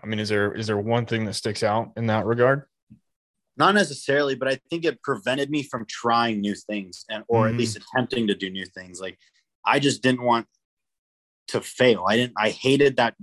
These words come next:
Speaker 2: word. I hated the, you know, what it meant. So it prevented me from trying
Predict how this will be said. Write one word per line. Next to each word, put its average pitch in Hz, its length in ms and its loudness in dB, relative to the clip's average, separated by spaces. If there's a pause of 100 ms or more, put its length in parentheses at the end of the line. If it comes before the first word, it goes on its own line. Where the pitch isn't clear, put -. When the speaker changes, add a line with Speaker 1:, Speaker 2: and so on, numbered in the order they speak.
Speaker 2:
word. 131 380 2
I 107 60 -6
hated 107 320 -10
the, 95 160 -18
you 101 160 -6
know, 92 140 -8
what 101 160 2
it 90 160 -14
meant. 156 500 0 (800)
So 120 300 2
it 110 100 -6
prevented 143 420 0
me 147 140 2
from 113 260 -2
trying 123 600 0